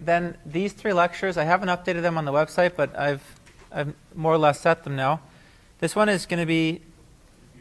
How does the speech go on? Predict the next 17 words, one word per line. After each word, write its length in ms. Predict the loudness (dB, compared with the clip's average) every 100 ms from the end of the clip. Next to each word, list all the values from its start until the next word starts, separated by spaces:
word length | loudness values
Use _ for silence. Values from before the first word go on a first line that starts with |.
| -20 -12
this 260 | -4 -4 0
Monday 240 | 2 4
we're 120 | 4 2
gonna 120 | 2
talk 260 | 2 2
about 320 | 4 2 2 -2 0
S 240 | 0 0
G 160 | -6 -4
D 160 | -4
again. 280 | -4 -4 -6 -8 -20 -20 -20 -20 _ -12
And 400 | -6 -4 -4 -6 -14 -20 -20 -20 -20 -20 -20
currently 280 | -6 -4 -4
it's 100 | -6
called 240 | -4 -4 -2
fast 500 | 0 2 0 -4 -12
stochastic 420 | -2 -2 -2 -6
methods. 500 | -6 -6 -8 -10